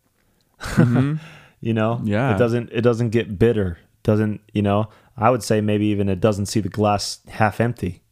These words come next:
Speaker 2: You know, <laughs> like, and I'm not
Speaker 1: Right.
Speaker 2: just talking about, like, you know, pure optimism or something like that or blind optimism, right? But, but it doesn't see life through this, like, this dim lens, right? It's, it's hopeful about, about what's coming, about what is possible, about,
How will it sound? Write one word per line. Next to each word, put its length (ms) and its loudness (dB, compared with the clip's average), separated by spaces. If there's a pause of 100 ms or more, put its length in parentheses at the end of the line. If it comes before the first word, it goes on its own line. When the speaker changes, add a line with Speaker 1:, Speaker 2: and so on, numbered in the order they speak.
(120)
Speaker 2:
You 120 0
know, 160 2
<laughs> 40 -6
like, 320 0 (240)
and 100 -8
I'm 60 2
not 60 4
Speaker 1:
Right. 60 0
Speaker 2:
just 160 -2
talking 180 2
about, 200 2
like, 260 -2 (140)
you 160 -2
know, 100 0
pure 300 0
optimism 680 -2
or 40 0
something 300 -4
like 240 -4
that 200 0
or 80 -2
blind 400 -2
optimism, 640 -4
right? 280 0
But, 260 0 (260)
but 120 2
it 60 0
doesn't 240 2
see 200 0
life 340 0
through 160 0
this, 200 -2
like, 220 0 (120)
this 220 0
dim 460 0
lens, 440 -2
right? 280 0
It's, 240 -8
it's 200 -8
hopeful 500 0
about, 420 -4 (340)
about 240 0
what's 200 -2
coming, 440 -4
about 360 -2
what 320 0
is 160 -8
possible, 640 -4
about, 380 -2